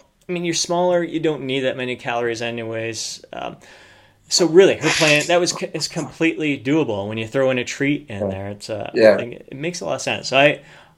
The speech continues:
Speaker 1: I, I think stuff like this is, is great in that sense.
Speaker 2: Yeah.
Speaker 1: Like,
Speaker 2: Mm-hmm.
Speaker 1: the overall picture that she painted, the workouts that she was doing, the,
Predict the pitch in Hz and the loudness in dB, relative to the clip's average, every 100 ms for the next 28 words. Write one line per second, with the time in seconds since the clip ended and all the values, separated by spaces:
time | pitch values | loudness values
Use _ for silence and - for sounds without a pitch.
0 | _ 131 147 - 147 143 185 180 - 170 | _ -2 -2 0 -4 2 4 4 0 -2
1 | 156 147 135 131 123 - 107 101 - - | 0 0 0 0 -2 -2 -8 -8 -10 -14
2 | _ _ - 120 107 127 95 - 113 101 | _ _ -8 -8 -2 -2 -2 -6 -12 -10
3 | - - - 120 101 - - - 120 120 | -10 -12 2 6 8 6 -4 -6 -2 0
4 | 139 - 156 175 170 147 135 131 131 131 | 0 6 10 10 8 6 6 6 4 2
5 | - _ - 175 - 113 104 110 135 - | -2 _ 0 0 2 -4 -4 -4 -4 -4
6 | 139 131 131 120 - - 120 117 123 113 | -4 -4 -4 -6 -12 -10 -4 -4 -2 -6
7 | 110 123 113 117 117 117 107 104 101 92 | -4 -8 -8 -10 -12 -10 -10 -10 -12 -14